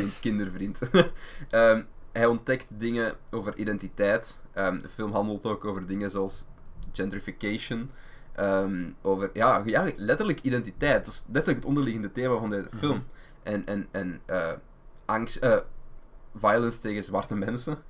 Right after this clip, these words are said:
Speaker 1: <laughs> Ehm, deze film heeft voor mij veel meer gedaan voor, voor,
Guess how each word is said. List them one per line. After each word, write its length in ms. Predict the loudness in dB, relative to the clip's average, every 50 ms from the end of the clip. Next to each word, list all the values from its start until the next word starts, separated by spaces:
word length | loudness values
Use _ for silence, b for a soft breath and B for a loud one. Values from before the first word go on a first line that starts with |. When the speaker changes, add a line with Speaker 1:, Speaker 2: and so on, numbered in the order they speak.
| -16 -14 -4
Speaker 1:
<laughs> 460 | 2 2 4 6 6 6 6 6 2 -8 B B B B B B -2 2
Ehm, 340 | 4 6 6 6 4 2 -2 -4
deze 320 | -4 0 0 2 2 2
film 260 | 2 4 4 4 6
heeft 160 | 4 2 0
voor 200 | -2 -4 -2 0
mij 240 | 2 2 4 2 2 2
veel 220 | 2 2 4 4
meer 180 | 4 4 4 2
gedaan 540 | 2 2 4 4 4 6 4 4 2 0 -2
voor, 300 | -4 -2 0 0 0 0 -4
voor, 260 | -8 -2 0 0 0